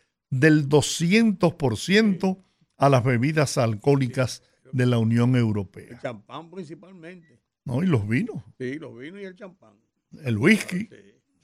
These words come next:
Speaker 2: Pero eso viene a propósito de lo que hizo Bruselas, de que le puso un cincuenta por ciento de aranceles al bourbon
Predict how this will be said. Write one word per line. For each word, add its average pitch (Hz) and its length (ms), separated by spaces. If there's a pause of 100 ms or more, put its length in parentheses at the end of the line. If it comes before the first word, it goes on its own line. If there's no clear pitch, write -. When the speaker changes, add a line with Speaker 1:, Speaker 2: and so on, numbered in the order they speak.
(1000)
Speaker 2:
Pero 185 260
eso 160 180
viene 151 400
a 147 140
propósito 156 600
de 131 60
lo 117 120
que 120 100
hizo 135 200
Bruselas, 139 680
de 120 120
que 110 80
le 107 80
puso 117 260
un 135 80
cincuenta 123 480
por 131 140
ciento 127 380
de 117 80
aranceles 120 600 (460)
al 113 200
bourbon 127 640